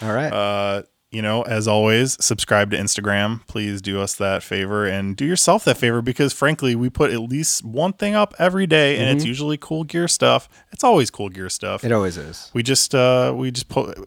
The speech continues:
Speaker 2: a couple days back to back with our friends over at, uh, Lakeland, which, uh, we're, that's something we're gonna have to get into
Speaker 1: Yeah,
Speaker 2: in
Speaker 1: we'll
Speaker 2: this
Speaker 1: get into
Speaker 2: episode. We
Speaker 1: that.
Speaker 2: don't have, we don't need to jump right in the
Speaker 1: No,
Speaker 2: gun there, but
Speaker 1: no.
Speaker 2: we're putting all kinds of cool stuff in the Instagram. Go,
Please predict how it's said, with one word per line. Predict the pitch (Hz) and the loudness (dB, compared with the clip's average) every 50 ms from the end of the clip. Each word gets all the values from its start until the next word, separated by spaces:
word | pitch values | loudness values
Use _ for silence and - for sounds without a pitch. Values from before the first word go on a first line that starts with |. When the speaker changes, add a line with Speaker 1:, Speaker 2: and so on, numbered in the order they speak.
| - | -10
Speaker 2:
a | 120 107 | -8 -6
couple | - - 147 - 208 | -2 0 0 2 2
days | 170 117 110 104 107 | 2 2 2 0 0
back | 101 107 110 104 104 101 | 0 0 0 0 0 -2
to | - 107 | -4 -2
back | 101 101 101 113 - | 0 2 2 2 0
with | 117 104 - | -2 -2 -2
our | 95 95 | -2 -4
friends | - - 113 104 104 101 101 101 98 | -2 -2 -2 0 0 -2 -4 -4 -4
over | 104 101 98 98 101 98 95 95 | -4 -6 -4 -4 -4 -4 -2 -2
at, | 95 92 92 - - | -2 -2 -4 -4 -6
uh, | 98 95 92 90 90 | -6 -6 -6 -6 -4
Lakeland, | 92 98 110 - - 95 95 107 120 _ _ _ _ _ _ _ _ - - | -4 -4 -4 -4 -4 -6 -6 -6 -8 _ _ _ _ _ _ _ _ -12 -6
which, | 110 107 101 - - - | -4 -4 -4 -2 -2 -4
uh, | 101 95 92 95 98 | -2 -2 -2 -4 -4
we're, | 101 117 123 | -4 -2 0
that's | 120 131 147 - | 2 2 2 2
something | - 139 117 117 | 2 0 2 0
we're | 117 110 107 | 2 2 2
gonna | 104 101 | 4 4
have | 101 98 | 2 0
to | - | 0
get | 92 95 92 | -2 -2 2
into | 139 143 | 6 6
Speaker 1:
Yeah, | 139 123 110 | 6 6 6
Speaker 2:
in | 110 | 4
Speaker 1:
we'll | 120 131 | 2 4
Speaker 2:
this | 127 | 4
Speaker 1:
get | 127 120 | 4 2
into | 113 110 | 2 2
Speaker 2:
episode. | 107 107 | 2 2
We | 104 95 95 | 0 0 0
Speaker 1:
that. | 95 | 0
Speaker 2:
don't | 98 98 | 0 0
have, | 98 95 92 | 0 -2 -2
we | 98 98 | -2 -2
don't | 95 95 | -2 -2
need | 92 92 | -2 -4
to | 92 | -4
jump | 92 95 95 92 - | -2 -2 -2 -2 0
right | 95 92 92 | -2 -2 0
in | 110 | 0
the | 113 113 | 0 0
Speaker 1:
No, | 110 | 2
Speaker 2:
gun | 107 101 98 | 2 2 2
there, | 101 104 | 2 4
but | 135 139 | 4 4
Speaker 1:
no. | 147 | 6
Speaker 2:
we're | 175 175 | 4 4
putting | 175 226 220 208 | 4 4 4 6
all | 202 208 | 4 4
kinds | - - 185 185 165 | 4 2 2 2 0
of | 147 | -4
cool | - 156 156 143 | -4 -4 -4 -4
stuff | - - 135 123 - | -2 -2 -2 -2 -2
in | 120 | -2
the | 110 | -4
Instagram. | 117 117 - - 120 123 123 123 123 127 - _ - - _ _ _ _ _ | -4 -4 -6 -6 -4 -2 -2 -2 -2 -4 -8 _ -20 -20 _ _ _ _ _
Go, | - 269 269 262 | -8 -6 -6 -6